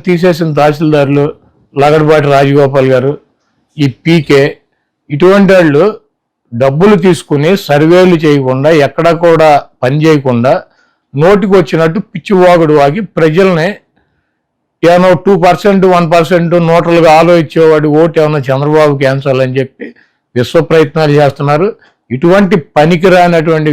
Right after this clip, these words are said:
వ్యక్తులు చెప్పేటువంటి మాటలను ఈ రాష్ట్ర ప్రజలు పట్టించుకోరు. జగన్మోహన్ రెడ్డి గారి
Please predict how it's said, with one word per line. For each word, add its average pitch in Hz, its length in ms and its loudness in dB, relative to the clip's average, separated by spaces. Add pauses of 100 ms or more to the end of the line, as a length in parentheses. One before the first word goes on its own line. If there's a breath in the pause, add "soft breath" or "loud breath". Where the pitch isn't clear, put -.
వ్యక్తులు 147 380 -2 (100)
చెప్పేటువంటి 135 580 -2 (160)
మాటలను 147 420 0 (100)
ఈ 147 120 0
రాష్ట్ర 135 300 -2
ప్రజలు 135 300 -2
పట్టించుకోరు. 123 520 -6 (600 soft breath)
జగన్మోహన్ 175 760 2
రెడ్డి 160 280 0
గారి 156 240 0